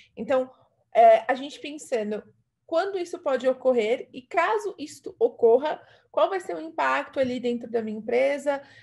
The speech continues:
é, o que que eu vou fazer pra diminuir, pra mitigar esse risco, o que que eu vou fazer com toda essa situação. Então, depois que a gente faz esse mapeamento, né, identifique quais são todos os fluxos internos, quais são as operações de tratamento que envolvem dados pessoais dentro da minha empresa,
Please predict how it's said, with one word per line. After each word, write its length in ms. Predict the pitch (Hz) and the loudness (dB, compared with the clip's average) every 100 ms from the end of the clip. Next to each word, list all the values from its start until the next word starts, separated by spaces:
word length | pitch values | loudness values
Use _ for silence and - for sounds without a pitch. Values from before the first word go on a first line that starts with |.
| _ | _
é, 320 | 226 240 240 | 4 6 6
o 100 | 233 | 2
que 140 | 220 - | -6 -10
que 60 | |
eu 60 | 302 | -8
vou 120 | 269 | -8
fazer 480 | 269 254 208 262 285 | -4 -2 0 -2 0
pra 140 | 277 | 0
diminuir, 580 | 247 233 240 220 247 277 | -2 -2 -6 -4 -6 -6
pra 160 | 262 240 | -6 -8
mitigar 480 | 233 - - 254 262 | -8 -12 -2 0 0
esse 200 | 254 226 | -4 -10
risco, 560 | 233 269 285 - 277 - - _ | -8 -8 -8 -12 -14 -16 -20 _
o 80 | 214 | -16
que 100 | 262 | -10
que 60 | |
eu 60 | 285 | -8
vou 80 | 294 | 0
fazer 280 | 302 254 269 | 0 0 -4
com 160 | 277 | -4
toda 160 | 262 262 | -2 -2
essa 180 | 254 269 | -2 -6
situação. 720 | 262 254 285 285 247 180 170 _ - - - | -12 -10 -8 -6 -4 -6 -8 _ -20 -20 -16
Então, 380 | 269 285 381 403 | -12 -6 -4 -4
depois 320 | 349 339 453 | -6 -4 -4
que 80 | 494 | -2
a 20 | |
gente 180 | 427 381 | -4 -4
faz 200 | - 262 | -6 -6
esse 180 | 262 - | -6 -8
mapeamento, 920 | 262 254 254 247 226 208 214 220 254 - | -6 -4 -2 -4 -2 -4 -6 -8 -12 -10
né, 380 | 214 208 202 - - | -6 -6 -8 -12 -10
identifique 640 | 202 220 233 - 240 233 | -8 -6 -8 -8 -12 -10
quais 340 | - 285 381 | -4 -4 -4
são 280 | - 269 254 - _ _ | -6 -8 -8 -10 _ _
todos 280 | - 285 320 | -6 -6 -6
os 160 | 302 - | -8 -10
fluxos 380 | 285 269 233 | -12 -12 -10
internos, 540 | 247 254 226 214 220 226 | -8 -4 -4 -4 -6 -6
quais 200 | 262 277 | -8 -6
são 80 | 277 | -6
as 80 | |
operações 480 | 262 269 254 262 302 | -6 -2 -4 -4 -10
de 100 | 339 | -8
tratamento 520 | 339 277 269 240 233 | -8 -8 -6 -4 -6
que 100 | 233 | -8
envolvem 360 | 240 214 214 208 | -12 -10 -8 -6
dados 240 | 208 208 | -6 -8
pessoais 420 | - 202 202 196 185 | -10 -10 -8 -8 -6
dentro 420 | 196 247 285 233 | -4 -4 -8 -10
da 80 | 220 | -8
minha 160 | 202 | -8
empresa, 560 | 190 247 262 233 196 | -4 2 2 2 -6